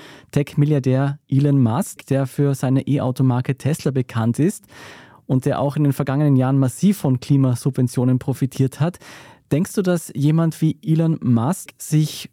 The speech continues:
schon aus finanziellem Eigeninteresse jetzt in Gespräche einbringen wird und Trump vielleicht davon überzeugen wird, doch weniger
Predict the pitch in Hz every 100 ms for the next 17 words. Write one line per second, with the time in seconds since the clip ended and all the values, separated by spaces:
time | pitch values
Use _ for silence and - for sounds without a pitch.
0 | - - 156 160 - 135 143 - - -
1 | 160 156 - 143 151 - 120 151 180 156
2 | 156 143 139 147 170 160 147 - - -
3 | 139 - 147 156 - 127 143 - - 107
4 | 151 151 156 156 139 143 156 147 - 143
5 | - - 131 156 151 139 143 - 135 147
6 | 139 - 135 147 151 - - 147 - 123
7 | 139 151 156